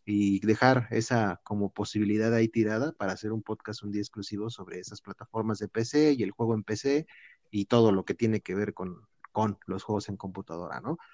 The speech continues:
Pero bueno, en agosto, como bien mencionas, eh, todavía hay otros dos jueguitos por ahí. Eh, uno es un port para Nintendo Switch de juegos que ya habían salido para Xbox One y PlayStation cuatro, que es Jump Force,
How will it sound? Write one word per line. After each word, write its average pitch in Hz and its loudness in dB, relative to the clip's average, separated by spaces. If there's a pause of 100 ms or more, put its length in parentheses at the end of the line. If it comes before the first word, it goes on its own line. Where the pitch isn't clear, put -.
(300)
Pero 131 10
bueno, 175 12
en 165 12
agosto, 190 10
como 135 8
bien 160 10
mencionas, 170 6
eh, 113 8
todavía 139 10
hay 143 10
otros 139 8
dos 131 4
jueguitos 127 4
por 110 2
ahí. 170 8 (640)
Eh, 131 10
uno 165 12
es 160 10
un 160 8
port 180 8 (380)
para 113 6
Nintendo 143 8
Switch 143 6
de 107 6 (240)
juegos 139 6
que 120 4
ya 120 8
habían 127 4
salido 120 4
para 101 2
Xbox 113 0
One 120 6
y - -2
PlayStation 113 2
cuatro, 131 2
que 117 6
es 107 4
Jump 120 4
Force, - 4